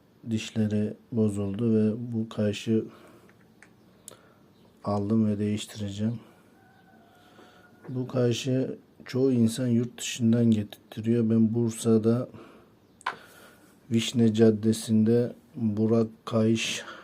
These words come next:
rulman satan bir arkadaşımız var. Oradan temin ettim. Üç tane aldım yedek olarak. Elli T L'ye tanesini.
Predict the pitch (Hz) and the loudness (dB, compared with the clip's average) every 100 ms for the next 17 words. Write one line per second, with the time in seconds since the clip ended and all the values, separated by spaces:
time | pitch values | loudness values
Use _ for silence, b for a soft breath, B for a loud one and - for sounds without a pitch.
0 | B B B _ 113 107 113 113 117 113 | B B B _ -4 2 4 6 4 2
1 | - 107 113 107 104 104 - 104 104 - | -4 -6 -2 -2 -2 -4 -6 -4 -4 -4
2 | 117 107 101 98 95 - - _ - 110 | -4 -4 -4 -6 -8 -14 -20 _ -10 -6
3 | 101 104 104 107 _ b b b b - | -4 -2 -4 -6 _ b b b b -12
4 | - 104 104 98 92 - 98 98 - - | -6 -2 -2 -4 -8 -8 -8 -8 -12 -12
5 | 98 98 98 95 98 95 95 98 92 95 | -8 -6 -8 -8 -8 -8 -8 -10 -10 -10
6 | 98 104 113 - _ _ b b b b | -8 -8 -10 -16 _ _ b b b b
7 | b b b b b _ - 98 95 92 | b b b b b _ -8 -6 -6 -8
8 | - 95 92 92 101 117 - B B B | -6 -6 -6 -6 -6 -8 -12 B B B
9 | B _ _ _ _ _ _ _ - 104 | B _ _ _ _ _ _ _ -14 -8
10 | 95 95 - 98 92 | -6 -8 -8 -8 -8